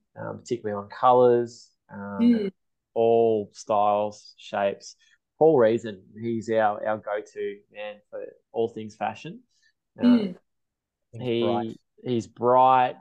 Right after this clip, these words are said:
Speaker 1: He's, he does good base colours, like, you name it, he, he's got it. So if you're after some tips, like, on some, you might prefer the unicorn, um, that's just had a few too many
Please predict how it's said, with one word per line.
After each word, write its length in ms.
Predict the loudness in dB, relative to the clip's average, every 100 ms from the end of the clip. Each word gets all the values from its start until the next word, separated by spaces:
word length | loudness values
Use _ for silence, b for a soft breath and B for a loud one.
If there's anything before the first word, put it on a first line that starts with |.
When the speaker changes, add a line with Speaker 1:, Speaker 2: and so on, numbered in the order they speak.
| _
Speaker 1:
He's, 540 | -8 -6 -6 -8 -12 -14
he 120 | -8
does 300 | -6 -8 -8
good 260 | -6 -6 -6
base 320 | -4 -4 -4
colours, 360 | -8 -4 -4 -4
like, 120 | -6
you 160 | -6 -4
name 260 | -4 -4
it, 180 | -6 -12 -8
he, 240 | -8 -8 -8
he's 240 | -10 -6
got 200 | -2 -2
it. 160 | -2 -4
So 140 | -4
if 80 | -4
you're 140 | -6 -2
after 260 | -2 -2
some 180 | -8 -10
tips, 360 | -6 -4 -4 -2
like, 200 | -2 -4 B B B _ -4
on 220 | -2 -4
some, 460 | -2 0 0 -6 -8
you 120 | -4
might 260 | 0 0 -2
prefer 420 | -8 -2 0 2
the 100 | 0
unicorn, 840 | 0 0 -2 -4 -6 -4 -6 -8 -14 _ _
um, 400 | -6 -4 -4 -8 -14
that's 180 | -12 -12
just 180 | -8
had 100 | -6
a 60 | -6
few 180 | -6 -10
too 160 | -10
many 240 | -10 -10